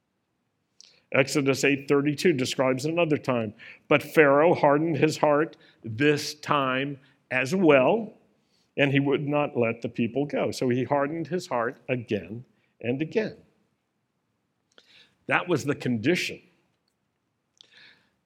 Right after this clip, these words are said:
I don't know. I, let me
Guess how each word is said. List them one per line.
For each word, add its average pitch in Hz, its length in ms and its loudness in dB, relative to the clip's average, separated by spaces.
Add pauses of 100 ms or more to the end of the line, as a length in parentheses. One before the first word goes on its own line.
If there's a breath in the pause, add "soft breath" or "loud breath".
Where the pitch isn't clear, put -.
(2500)
I 208 140 -2
don't 185 200 0
know. 135 200 0
I, 135 180 0
let 196 140 2
me - 240 -2